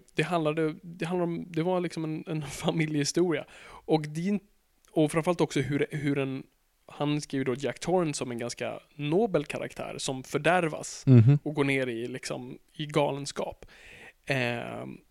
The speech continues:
Speaker 1: och ganska rätt nog argumentet ändå så här, castar du Jack Nicholson så bara, "Japp, crazy." <laughs>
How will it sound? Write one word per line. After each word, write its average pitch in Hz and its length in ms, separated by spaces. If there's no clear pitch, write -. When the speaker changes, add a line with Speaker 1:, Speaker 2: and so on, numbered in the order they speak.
Speaker 1:
och - 340
ganska 131 400
rätt 139 240
nog 135 200
argumentet 135 480
ändå 127 220
så 127 100
här, 127 120
castar 180 360
du 180 120
Jack 160 140
Nicholson 170 320
så 151 60
bara, 123 180
"Japp, 214 160
crazy." 165 420
<laughs> 190 40